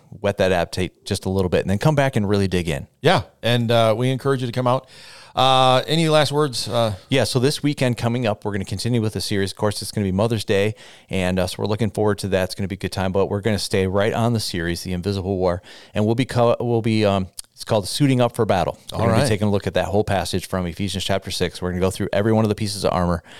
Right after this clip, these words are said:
Speaker 1: and, um,
Speaker 2: Oh, that'd be
Speaker 1: and
Speaker 2: good.
Speaker 1: so I'm gonna be moving quickly,
Speaker 2: Yeah.
Speaker 1: um, because we have baptism, th-, and so if you wanna get
Speaker 2: <laughs>
Speaker 1: baptized, please let us know. We got a lot going on this weekend. It's gonna be a great
Speaker 2: Everything
Speaker 1: time.
Speaker 2: you possibly think of is happening on
Speaker 1: Yeah,
Speaker 2: that's
Speaker 1: there we go. It
Speaker 2: and
Speaker 1: all
Speaker 2: then,
Speaker 1: comes
Speaker 2: uh,
Speaker 1: down.
Speaker 2: make sure you plan on taking your mom out to, uh,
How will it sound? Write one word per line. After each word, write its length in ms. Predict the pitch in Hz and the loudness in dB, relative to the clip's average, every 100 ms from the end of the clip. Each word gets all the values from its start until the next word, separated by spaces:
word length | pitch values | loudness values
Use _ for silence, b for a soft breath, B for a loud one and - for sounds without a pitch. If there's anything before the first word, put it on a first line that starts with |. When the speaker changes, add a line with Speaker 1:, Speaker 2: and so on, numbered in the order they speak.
| B B - | B B -2
Speaker 1:
and, 340 | 90 87 90 | 0 2 0
um, 80 | - | 0
Speaker 2:
Oh, 260 | 92 101 110 | 2 2 2
that'd 120 | 135 | 0
be 120 | 120 | 0
Speaker 1:
and 160 | 101 92 | -2 -2
Speaker 2:
good. 80 | - | -2
Speaker 1:
so 120 | 117 | 0
I'm 80 | 104 | 4
gonna 120 | 110 | 4
be 120 | 110 | 4
moving 320 | 120 143 143 131 | 4 4 4 2
quickly, 440 | 156 - 98 107 b | 0 2 -2 -4 b
Speaker 2:
Yeah. 240 | 101 101 82 | 0 0 0
Speaker 1:
um, 400 | 92 95 95 90 - | 0 2 2 0 -4
because 200 | - 98 | -4 0
we 120 | 101 | 2
have 160 | 95 92 | 0 0
baptism, 500 | 95 104 107 104 101 | 0 0 0 0 -2
th-, 160 | - - | -6 -14
and 260 | - 90 85 | -8 -8 -4
so 120 | - | -2
if 80 | 92 | 0
you 60 | 101 | 0
wanna 100 | 98 | 2
get 140 | 98 | 0
Speaker 2:
<laughs> 20 | |
Speaker 1:
baptized, 440 | 104 104 107 101 - | 0 0 0 -2 -2
please 160 | 101 | 0
let 120 | 107 | 0
us 120 | 104 113 | 0 2
know. 200 | 107 101 | 2 2
We 100 | 101 | 2
got 160 | 101 | 0
a 40 | 87 | 0
lot 420 | 95 110 110 - | 0 0 0 0
going 200 | 113 104 | 2 2
on 120 | 101 | 2
this 160 | 98 - | -2 -2
weekend. 260 | 98 95 92 | -2 -2 -2
It's 80 | - | -4
gonna 180 | 92 | -4
be 120 | 87 90 | -2 0
a 20 | |
great 100 | 170 | 0
Speaker 2:
Everything 280 | 175 190 160 | 0 0 0
Speaker 1:
time. 80 | 147 | 0
Speaker 2:
you 60 | |
possibly 320 | 135 127 110 113 | 2 2 0 -4
think 120 | 107 | -4
of 60 | |
is 60 | 85 | -2
happening 400 | 98 90 87 85 | -2 -2 -4 -6
on 180 | 82 82 | -6 -2
Speaker 1:
Yeah, 160 | 101 | -4
Speaker 2:
that's 180 | 82 85 | -4 -6
Speaker 1:
there 160 | 92 98 | 0 0
we 120 | 98 | 2
go. 100 | 90 | 2
It 40 | |
Speaker 2:
and 80 | 85 | 4
Speaker 1:
all 200 | 87 113 | 6 4
Speaker 2:
then, 80 | 98 | 4
Speaker 1:
comes 240 | 120 117 | 0 0
Speaker 2:
uh, 40 | 85 | -2
Speaker 1:
down. 300 | 98 78 82 B B B B - | -4 -4 -8 B B B B -4
Speaker 2:
make 120 | 117 | -2
sure 140 | 117 120 | 2 0
you 80 | |
plan 280 | 107 113 104 | 2 2 2
on 100 | 98 | 0
taking 320 | 95 101 98 | 0 -2 -2
your 100 | 98 | -4
mom 240 | 90 92 92 | -2 -2 -2
out 220 | 90 - | -4 -6
to, 280 | - 87 85 | -6 -4 -4
uh, 200 | 85 | -4